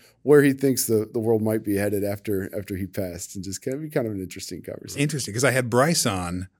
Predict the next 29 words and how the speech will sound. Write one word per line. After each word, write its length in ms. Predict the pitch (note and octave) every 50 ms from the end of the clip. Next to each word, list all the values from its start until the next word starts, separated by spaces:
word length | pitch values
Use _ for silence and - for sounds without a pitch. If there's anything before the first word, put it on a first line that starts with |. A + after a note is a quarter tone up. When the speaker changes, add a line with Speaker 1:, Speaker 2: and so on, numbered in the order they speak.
| _
Speaker 2:
last 340 | A2 G#2+ A2 B2+ C3+ - -
month, 140 | G2+ F2+ -
Speaker 1:
Oh, 40 | A#2
Speaker 2:
and 100 | G#2 F#2
he 100 | A2 B2+
Speaker 1:
don't 120 | B2 F3
Speaker 2:
mentioned 160 | D3+ A#2+ B2 A#2
Speaker 1:
tell 120 | A#2+ A2+
me 120 | G#2+ G2
he 100 | F#2 G2
said 180 | - - G2 F2
Abe 180 | F2 E2+ E2 E2+
Lincoln. 320 | E2+ F2 F2 - D#2+ F2
Speaker 2:
He 100 | C#3 C#3+
said 180 | - B2+ A#2 G2
George 240 | - G#2+ G#2 F#2+
Washington. 500 | F2+ F#2+ F#2+ G#2 G#2 - F2 D2+ - - -
Speaker 1:
Ah, 320 | B2 C3 B2+ B2 A#2 A2 G#2+
okay. 240 | G#2+ - - F#2 F2
Speaker 2:
So 220 | F#2+ G2+ G#2 G#2+
Speaker 1:
Yeah, 260 | A2+ B2+ C3+ B2+ A#2+
he 120 | A#2 D#3+ F3
would. 360 | B2+ F#2+ F2 E2 E2+ E2+ F2 F#2 - - - C#3+ - - - C3+ -
He 80 | - A2+
would 180 | B2 - -
say 140 | - - -
Speaker 2:
<laughs> 60 | -
Speaker 1:
George 240 | - F2 - - -
Washington. 560 | D2 D2 - - - - - - - A#2+ B2